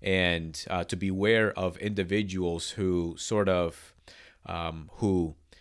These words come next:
who, uh, propose or seek to, uh, indoctrinate, uh, the masses with, uh, with these single variables,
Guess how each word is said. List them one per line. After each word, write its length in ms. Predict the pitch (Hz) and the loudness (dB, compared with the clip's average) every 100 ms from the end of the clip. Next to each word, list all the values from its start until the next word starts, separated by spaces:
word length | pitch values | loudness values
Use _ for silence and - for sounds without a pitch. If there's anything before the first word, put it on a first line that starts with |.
| - - - - - - - - | -20 -16 -14 -14 -16 -20 -14 2
who, 440 | 131 110 92 80 - - | 4 4 2 -4 -14 -8
uh, 360 | 90 85 82 71 - _ | -6 -4 -4 -6 -14 _
propose 1400 | - 120 - - 135 120 107 92 85 82 - - - - - - - | 10 12 12 12 8 10 8 6 2 -4 -6 -4 -6 -8 -16 -14 0
or 160 | 104 | 2
seek 300 | 95 123 113 | 2 0 0
to, 560 | - 123 110 98 90 85 - | -2 2 4 4 2 -2 -6
uh, 160 | 90 - | -6 -2
indoctrinate, 1400 | 95 90 107 113 - - 98 87 85 80 80 - - - - - - _ _ - - | -4 2 4 4 4 -2 -2 0 0 -2 -4 -10 -12 -14 -20 -20 -20 _ _ -14 -4
uh, 180 | 90 85 | -2 -2
the 120 | 87 | 0
masses 800 | 95 113 117 - 90 82 80 - | 6 6 6 2 0 0 0 -2
with, 600 | 92 92 87 85 - - | 4 6 6 2 -6 -6
uh, 360 | 92 87 82 80 | -2 0 0 0
with 200 | 95 87 | -2 0
these 180 | 95 85 | -2 0
single 560 | - - 123 131 120 | -2 0 0 4 4
variables, 1000 | 104 104 110 107 90 87 85 82 - - | 4 4 6 6 4 2 0 0 -4 -8